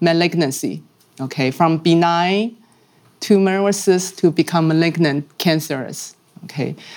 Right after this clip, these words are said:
But from number one to number two, even to number three, takes about five to ten years. It's not tomorrow. So you have time to correct that.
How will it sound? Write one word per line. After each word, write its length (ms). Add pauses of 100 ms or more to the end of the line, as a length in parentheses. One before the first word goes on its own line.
(140)
But 260
from 380
number 280
one 440
to 120
number 280
two, 540 (100)
even 280
to 120
number 320
three, 680 (180)
takes 260
about 360
five 340
to 140
ten 320
years. 540 (340)
It's 160
not 360
tomorrow. 600
So 180
you 160
have 260
time 460
to 120
correct 640 (320)
that. 260